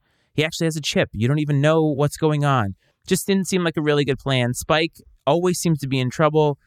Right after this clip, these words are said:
This time his dad is in trouble, so what is he gonna do? He's gonna try to save the day and kind of do it unsuccessfully. So the episode ends,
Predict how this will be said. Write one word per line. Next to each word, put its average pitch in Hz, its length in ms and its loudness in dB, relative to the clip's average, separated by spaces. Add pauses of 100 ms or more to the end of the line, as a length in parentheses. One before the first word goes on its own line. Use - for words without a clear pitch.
(280)
This 156 160 0
time 143 200 2
his 131 100 -2
dad 127 260 2
is 123 80 -4
in 127 120 -4
trouble, 120 280 0
so 117 240 0
what 117 220 2
is 123 80 -8
he 131 100 -2
gonna 123 140 2
do? 120 180 2
He's 117 120 -2
gonna 117 100 0
try 110 160 -2
to 104 60 -2
save 110 280 -2
the 107 60 -8
day 107 420 2 (380)
and 120 180 0
kind 156 300 0
of 120 120 0
do 120 180 4
it 107 200 0
unsuccessfully. 113 800 0
So 127 140 -2
the 139 120 2
episode 147 420 0
ends, 131 260 0